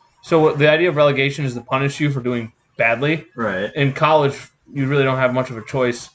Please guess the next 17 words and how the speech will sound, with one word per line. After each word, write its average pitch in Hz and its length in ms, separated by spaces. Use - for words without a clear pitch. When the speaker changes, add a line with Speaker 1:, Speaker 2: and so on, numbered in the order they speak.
Speaker 1:
'cause 135 140
people 120 300
get 117 200
to - 60
pick 123 200
where 117 80
they 113 80
wanna 107 180
go. 110 380
So, 147 240
like, 117 320
if 123 120
Speaker 2:
Recruit 135 320
better. 95 340
Speaker 1:
<laughs> - 760
All - 500
right, 190 260